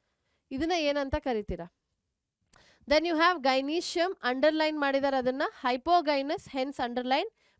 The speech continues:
ಮತ್ತೆ ಫೈವ್ ಹಾಕಿ ಬ್ರಾಕೆಟ್ ಅಲ್ಲಿ ಹಾಕಿದ್ದಾರೆ. That means the condition is what? Pentacarpellary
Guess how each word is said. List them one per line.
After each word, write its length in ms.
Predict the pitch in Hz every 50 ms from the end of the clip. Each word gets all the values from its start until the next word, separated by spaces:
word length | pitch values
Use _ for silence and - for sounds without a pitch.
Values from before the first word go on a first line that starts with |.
| _ _ -
ಮತ್ತೆ 300 | 240 254 247 - 330 320
ಫೈವ್ 360 | - - 269 254 269 285 269
ಹಾಕಿ 280 | 269 240 240 - 349
ಬ್ರಾಕೆಟ್ 440 | 339 294 262 240 240 - 254 240 240
ಅಲ್ಲಿ 140 | 247 240 254
ಹಾಕಿದ್ದಾರೆ. 420 | 240 190 - - 185 190 180 -
That 240 | - - 202 214 214 -
means 460 | 254 269 294 311 359 427 440 - - - - _ _ _ _ -
the 40 | 262
condition 760 | - 277 254 247 254 269 294 277 - - 311 302 302 - -
is 440 | 262 269 285 339 453 - - - - _ _ _ _ _ _ _ _ _ _ _ _ _ -
what? 220 | 254 233 202 -
Pentacarpellary 1160 | - - - 262 254 262 247 311 330 330 - 427 392 392 - - 330 302 302 285 294 311 349